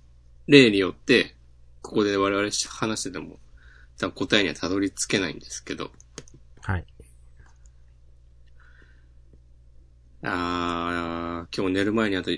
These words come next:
Speaker 1: 四回読むわ。
Speaker 2: ほほほ。
Speaker 1: うん。
Speaker 2: いやー。いいなー。
Speaker 1: 明日さん。
Speaker 2: はい。
Speaker 1: 選ばれてから言え。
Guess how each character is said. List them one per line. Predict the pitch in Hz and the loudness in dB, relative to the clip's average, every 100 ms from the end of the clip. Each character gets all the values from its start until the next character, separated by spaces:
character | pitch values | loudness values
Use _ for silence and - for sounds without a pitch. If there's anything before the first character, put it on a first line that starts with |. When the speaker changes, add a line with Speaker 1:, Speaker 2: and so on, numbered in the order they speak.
| - | 0
Speaker 1:
四 | 123 117 | 0 0
回 | - 117 113 | 0 2 4
読 | 98 | 2
む | 76 | -2
わ。 | - - - - - - - - - - - - - | -10 -18 -20 -20 -20 -20 -20 -20 -12 -8 -8 -10 -14
Speaker 2:
ほ | - - | -4 0
ほ | 170 - | 2 0
ほ。 | 143 - 113 | -2 -2 -6
Speaker 1:
う | |
ん。 | 117 | -6
Speaker 2:
い | - - - - - - - - - - - - - - - - - - - - - - | -16 -18 -20 -20 -20 -20 -20 -10 -10 -10 -18 -20 -20 -20 -20 -20 -20 -20 -20 -20 -14 -4
や | 107 | 0
ー。 | 101 95 92 90 82 80 80 76 - - - 92 95 - - - - - - - - - | 2 2 0 0 -2 -4 -8 -10 -12 -16 -16 -16 -14 -18 -20 -20 -20 -20 -20 -20 -20 -12
い | 123 110 | -8 -4
い | |
な | 95 107 | -4 -6
ー。 | 127 139 139 131 135 135 135 - | -6 -6 -6 -6 -6 -8 -12 -2
Speaker 1:
明 | |
日 | 135 | 0
さ | - 117 | 2 2
ん。 | 90 - - - - - - - - | 2 -2 -20 -20 -20 -20 -20 -20 2
Speaker 2:
は | 180 | 4
い。 | 135 - - - | 6 2 -12 -2
Speaker 1:
選 | 107 107 | 4 6
ば | 104 | 6
れ | 95 | 4
て | - | -2
か | - | -8
ら | |
言 | - 69 | -4 -4
え。 | - | -6